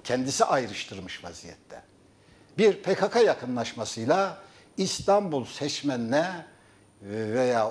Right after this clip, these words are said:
o oradan gelecek mesaja duyarlı seçmenlere, e, seçime katılmama, oylarını vermemek suretiyle, e,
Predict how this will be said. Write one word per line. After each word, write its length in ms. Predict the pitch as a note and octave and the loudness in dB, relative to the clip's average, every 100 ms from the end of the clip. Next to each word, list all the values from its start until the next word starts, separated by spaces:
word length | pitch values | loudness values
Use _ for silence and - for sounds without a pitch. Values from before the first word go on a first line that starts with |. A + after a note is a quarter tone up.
| - | 2
o 400 | D#3 E3 D3+ - | 4 4 2 0
oradan 440 | D3 C#3 B2+ E3+ D#3 | 2 4 4 2 2
gelecek 420 | C3 A#2 A2 - | 2 0 -2 -4
mesaja 480 | A2+ - G#2+ G#2 G2+ | -6 -4 -2 -2 0
duyarlı 420 | C3+ C3+ A2+ G2+ | 2 2 0 -4
seçmenlere, 920 | - D3+ E3 - A#2 G#2 A2 F#3 G3 - - - - _ - | -6 -4 -4 -6 -6 -4 0 2 2 -4 -20 -20 -20 _ -10
e, 340 | A2+ A2+ A2+ A2 A#2 - _ _ _ G#2+ A#2+ | -2 2 2 2 -6 -20 _ _ _ -18 -14
seçime 500 | - - D#3 - G#3 | -6 -2 -2 2 0
katılmama, 760 | - D#3+ - G#3 D3+ G2+ G2 B2+ _ _ _ _ _ _ _ _ _ _ _ - | 2 -2 0 2 2 0 -6 -14 _ _ _ _ _ _ _ _ _ _ _ 0
oylarını 560 | D3 D#3 E3+ E3+ G#3+ G#3 | 2 6 4 4 4 6
vermemek 420 | A3+ G3+ D#3 B2+ | 6 4 0 -2
suretiyle, 840 | - B2 G#2+ - G#2+ G2+ F2+ E2+ - - _ _ - - - - - - | -4 -2 -2 -4 -4 -2 -4 -6 -16 -20 _ _ -20 -20 -20 -20 -20 -4
e, 340 | A2 A2 G#2+ | 0 0 0